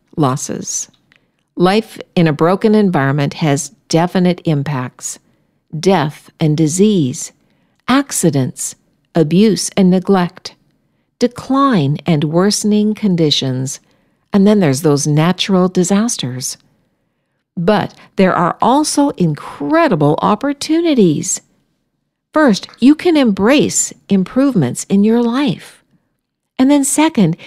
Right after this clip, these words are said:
even if small, you can impact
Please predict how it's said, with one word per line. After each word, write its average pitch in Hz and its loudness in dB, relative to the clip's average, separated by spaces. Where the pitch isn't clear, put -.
even 320 4
if 254 2
small, 185 0
you 254 2
can 262 -2
impact 190 -2